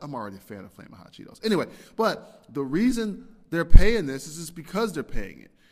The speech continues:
If these companies went to the Super Bowl or whoever, N B C, A B C, C B S, you know, Channel sixty-four in Cincinnati, yeah,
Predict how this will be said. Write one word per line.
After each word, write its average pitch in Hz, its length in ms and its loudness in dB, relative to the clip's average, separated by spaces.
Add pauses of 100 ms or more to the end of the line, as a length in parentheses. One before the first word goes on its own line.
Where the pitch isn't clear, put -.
(140)
If 139 160 -12
these 170 200 -8
companies 175 440 -8
went 147 380 -10
to 156 100 -14
the 139 80 -12
Super 135 220 -12
Bowl 120 320 -8
or 107 140 -10
whoever, 117 420 -10
N 120 180 -10
B 117 120 -10
C, 113 240 -14
A 107 100 -10
B 107 140 -14
C, 107 260 -14
C 107 220 -16
B 104 180 -12
S, 104 300 -14
you 113 80 -14
know, 101 220 -14
Channel 107 300 -16
sixty-four 117 640 -16
in 113 60 -16
Cincinnati, 123 720 -16
yeah, 107 100 -18